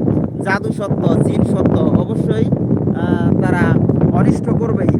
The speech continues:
আল্লাহ তাআলা তো সূরায় দিয়ে দিয়েছেন, সূরা ফালাক, সূরা নাস, হ্যাঁ? এই জন্যে লজ্জার কিছু না,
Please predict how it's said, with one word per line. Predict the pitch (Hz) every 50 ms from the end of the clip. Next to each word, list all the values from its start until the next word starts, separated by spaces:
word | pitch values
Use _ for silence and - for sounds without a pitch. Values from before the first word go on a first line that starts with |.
| - -
আল্লাহ | - 202 214 - - -
তাআলা | 214 208 - 160
তো | - - -
সূরায় | - 185 185 208 214 220
দিয়ে | - - 202 208
দিয়েছেন, | - - - - - -
সূরা | - - - 196 185
ফালাক, | 175 - - 180 175 175 170 -
সূরা | - - - - -
নাস, | - - - - - - - -
হ্যাঁ? | - - - - - - - - - - - - - - - 220
এই | 240
জন্যে | - - 269 262 - - - - - - - - - - - - - - - -
লজ্জার | - 214 226 220 - - 262 - -
কিছু | - - - - 220
না, | 214 196 170